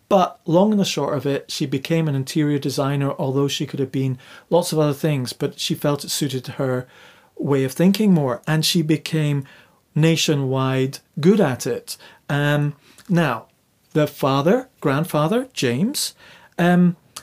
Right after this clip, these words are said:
when he was six, he built a boat, a radio-controlled boat by himself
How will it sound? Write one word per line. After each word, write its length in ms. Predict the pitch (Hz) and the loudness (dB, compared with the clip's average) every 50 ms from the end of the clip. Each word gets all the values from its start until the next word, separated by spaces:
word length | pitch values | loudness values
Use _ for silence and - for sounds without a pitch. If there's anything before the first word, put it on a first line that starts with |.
| - _ _ _ _ _ _ _ _ _ | -20 _ _ _ _ _ _ _ _ _
when 180 | 175 180 208 | 4 4 6
he 120 | 247 294 294 | 6 6 4
was 120 | 285 - | 4 2
six, 380 | - - 196 214 - - - - | 2 0 0 0 0 -2 -2 0
he 100 | 196 202 | 2 0
built 360 | 147 - - 147 165 - - - | 2 2 0 0 0 2 2 0
a 80 | 202 | 0
boat, 520 | 180 147 - - 190 233 240 - - - - | 0 0 2 2 4 4 4 0 -4 -6 -6
a 60 | - 135 | -6 -2
radio-controlled 1000 | 135 151 156 190 190 208 233 233 233 - 202 202 - - 185 175 196 156 131 | 2 4 4 6 6 4 2 2 0 -2 -4 -2 0 0 2 2 2 2 0
boat 240 | 175 147 170 - - | 0 2 0 0 0
by 140 | - 156 165 | -2 0 2
himself 480 | 180 185 175 - - 180 196 196 - | 2 0 0 0 2 2 2 0 0